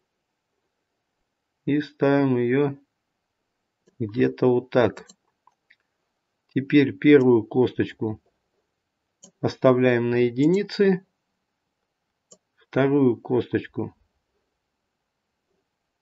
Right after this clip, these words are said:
где-то вот так нажимаем,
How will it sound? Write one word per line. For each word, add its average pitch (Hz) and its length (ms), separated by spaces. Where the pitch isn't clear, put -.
где-то 110 480
вот 101 180
так 180 280
нажимаем, 165 880